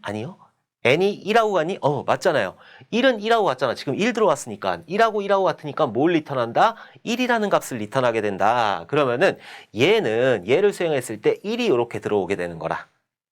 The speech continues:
자, 그리고 이쪽 끝났잖아요. 에스 원 끝났잖아. 더 이상 뭐 함수 호출 안, 호-, 호출하지 않으니까 얘 아직 안 했잖아, 얘.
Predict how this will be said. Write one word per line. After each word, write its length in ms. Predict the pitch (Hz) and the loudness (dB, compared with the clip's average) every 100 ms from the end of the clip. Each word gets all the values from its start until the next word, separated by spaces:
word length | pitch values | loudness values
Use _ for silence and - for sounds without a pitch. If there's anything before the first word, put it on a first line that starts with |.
| - | 0
자, 140 | 165 | 2
그리고 320 | 170 123 101 - - | 2 0 -2 -4 -14
이쪽 220 | - 175 240 | -4 -4 0
끝났잖아요. 560 | 254 262 175 110 90 - | 0 2 0 0 -4 -4
에스 220 | 135 208 | -2 0
원 100 | 156 | -2
끝났잖아. 500 | 101 202 190 113 87 _ | -2 -2 0 -2 -6 _
더 160 | - 165 | 0 0
이상 280 | 220 220 185 | 2 0 0
뭐 140 | 160 | 0
함수 240 | 202 196 208 | -2 -2 -4
호출 180 | 196 | 0
안, 160 | 147 127 - - | 0 0 -6 -16
호-, 80 | 196 - - _ | -16 -16 -20 _
호출하지 360 | - - 180 151 | -10 2 2 2
않으니까 580 | 120 117 107 98 98 87 - - _ | 0 -2 -4 0 -2 -2 -16 -20 _
얘 160 | 117 233 | 2 4
아직 340 | 190 123 165 | 2 0 0
안 140 | 120 101 | 0 -2
했잖아, 280 | 101 101 92 | -6 -6 -6
얘. 220 | 85 82 | -6 -14